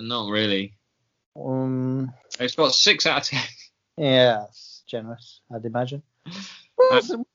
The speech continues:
Speaker 2: Mel Gibson's, oh, the old Megamind, no, Mad Max, that's it.
Speaker 1: Uh, yeah. I mean, the first one of those is all right. After that, it's bullshit. Um,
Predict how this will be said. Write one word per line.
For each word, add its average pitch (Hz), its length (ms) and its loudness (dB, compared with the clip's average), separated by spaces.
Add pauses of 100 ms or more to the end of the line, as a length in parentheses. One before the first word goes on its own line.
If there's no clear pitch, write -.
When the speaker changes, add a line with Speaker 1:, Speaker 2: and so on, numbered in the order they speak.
Speaker 2:
Mel 240 160 8
Gibson's, 190 440 -2
oh, 160 540 4
the 139 160 -4
old 139 220 -2 (540)
Megamind, 139 580 -4
no, 139 200 -4 (460)
Mad 151 240 2
Max, - 340 -6
that's - 200 -12
it. - 220 -16 (640)
Speaker 1:
Uh, 156 400 -4 (140)
yeah. 147 520 -4
I 160 80 0
mean, 180 140 4
the 175 60 -4
first 226 300 2
one 123 100 -2
of 101 60 -2
those 95 160 -2
is 87 120 -10
all 90 80 -6
right. 104 200 -2
After 135 320 -2
that, 98 140 -2
it's 98 80 -14
bullshit. 95 520 -8 (1400)
Um, 104 400 -8